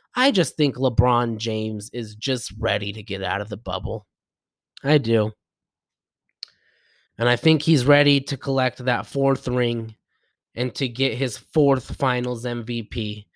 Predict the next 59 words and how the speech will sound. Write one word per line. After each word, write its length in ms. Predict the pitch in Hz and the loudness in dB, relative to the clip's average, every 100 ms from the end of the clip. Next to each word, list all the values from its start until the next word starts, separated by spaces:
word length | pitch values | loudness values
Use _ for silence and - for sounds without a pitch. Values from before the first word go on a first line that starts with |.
| _ _ - | _ _ 0
And 100 | 131 | 4
I 100 | 143 | 6
know 240 | 165 175 | 6 8
there's 200 | 165 165 | 8 6
still 160 | - 175 | 6 6
people 340 | 190 185 165 | 6 4 4
out 140 | 170 | 4
there 120 | 185 170 | 6 4
that 140 | 165 | 2
think 240 | 170 160 | 0 -2
Davis 360 | 139 151 165 151 | 2 2 2 0
might 220 | 165 160 | 0 0
win 140 | 143 170 | 0 -2
it 120 | 147 | -2
because 260 | 139 147 | -2 -2
he 100 | 135 | 0
had 180 | 165 165 | 0 2
that 160 | 165 156 | 0 -2
clutch 300 | 165 160 - | -2 -2 -4
three, 320 | 147 165 165 | -2 -2 0
and, 140 | 127 104 _ _ _ - | -2 -6 _ _ _ -8
and 120 | 113 | -4
every 180 | 131 151 | -2 -2
time 240 | 156 156 | 0 0
Davis 300 | 151 160 156 | 2 2 0
plays 340 | - 160 160 143 | -2 0 0 0
good, 220 | 160 151 | -2 0
they 160 | 156 | 0
win. 280 | 147 151 165 | 0 0 2
Yes, 200 | 151 165 | 0 0
that's 220 | - 170 | 0 0
all 140 | 180 185 | 2 2
true, 240 | - 202 | 4 4
in 80 | 202 | 4
fact. 380 | 147 127 104 123 | 4 2 0 0
But 340 | 151 190 - _ _ _ | 4 4 2 _ _ _
I 120 | 131 | -4
said 200 | 156 185 | 0 4
it 20 | 170 | 4
in 60 | |
my 100 | 160 | 4
last 280 | 170 170 160 | 2 2 0
podcast, 420 | 175 175 156 123 - | 0 0 -2 -8 -4
I 100 | 131 | -4
think 280 | 135 180 156 | -2 -4 -2
Anthony 300 | 165 160 156 | -2 0 0
Davis's 420 | 165 160 160 151 | 0 -2 -4 -2
game 280 | 160 156 156 | 2 2 0
three 320 | 151 160 147 | 0 0 0
cost 460 | - 151 143 - | -2 0 0 -2
him 160 | 147 131 | -4 -4
the 120 | 131 | -4
N 180 | 131 131 | -4 -4
B 140 | 127 | -2
A 60 | 131 | -2
Finals 560 | 123 127 123 120 120 117 | -2 -4 -2 -4 -6 -6
M 220 | 120 110 | -6 -4
V 160 | 113 | -6
P. 360 | 107 107 95 107 | -6 -8 -10 -12